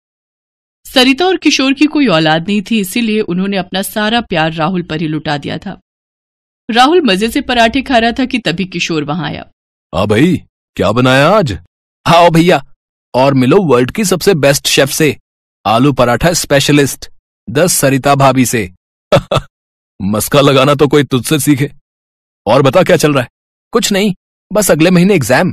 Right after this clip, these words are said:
Speaker 2: और फिर नौकरी की तैयारी।" <laughs> गुड। आज अगर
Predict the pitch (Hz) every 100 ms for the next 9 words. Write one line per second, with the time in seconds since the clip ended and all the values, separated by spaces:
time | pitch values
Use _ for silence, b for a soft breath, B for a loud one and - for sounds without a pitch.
0 | - _ - 127 139 147 156 123 98 120
1 | 120 127 131 131 143 - _ _ _ -
2 | - 143 104 65 - _ _ _ _ -
3 | 110 160 143 143 139 120